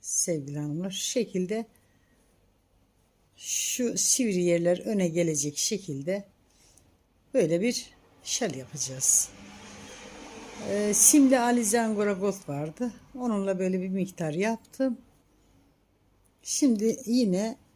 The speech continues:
Alize Angora Gold'un şöyle güzel tatlı bir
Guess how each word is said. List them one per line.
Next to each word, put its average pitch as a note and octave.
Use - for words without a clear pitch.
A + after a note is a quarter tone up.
Alize E3+
Angora E3+
Gold'un F#3+
şöyle E3+
güzel F3+
tatlı G3+
bir A3